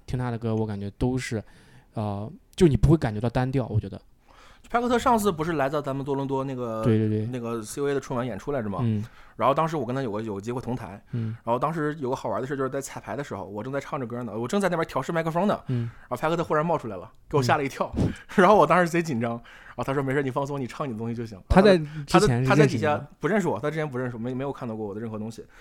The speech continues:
Speaker 2: 然后他在座位的时候就看了我整个彩排，我，那是我最紧张的一次彩排。<laughs> 对。然后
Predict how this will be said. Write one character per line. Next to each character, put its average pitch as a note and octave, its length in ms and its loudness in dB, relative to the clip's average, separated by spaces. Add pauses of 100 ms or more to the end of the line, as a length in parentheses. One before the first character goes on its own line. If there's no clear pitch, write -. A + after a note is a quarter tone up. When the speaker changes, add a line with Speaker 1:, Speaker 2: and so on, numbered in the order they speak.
(240)
Speaker 2:
然 - 100 -4
后 B2+ 60 0
他 C#3 100 -4
在 D#3 140 0
座 D#3 240 -4
位 C3+ 100 -2
的 C3 120 -8
时 A#2+ 120 -6
候 A2 120 -2
就 A#2+ 180 -6 (140)
看 - 180 -4
了 B2 80 -4
我 A#2 100 -4
整 G#2+ 140 -10
个 A2 80 -6
彩 G#2+ 140 -12
排， D#2 280 -18
我， G#2+ 80 -10
那 C3 80 -4
是 D3 80 -2
我 B2+ 120 -2
最 C#3+ 100 -8
紧 C3 100 -6
张 A2+ 140 -2
的 A2+ 60 -4
一 - 20 -6
次 A#2+ 100 -6
彩 - 200 -2
排。 C3 180 0 (280)
<laughs> C#5 200 2 (140)
对。 E3+ 160 -2 (340)
然 - 80 4
后 A#3+ 260 8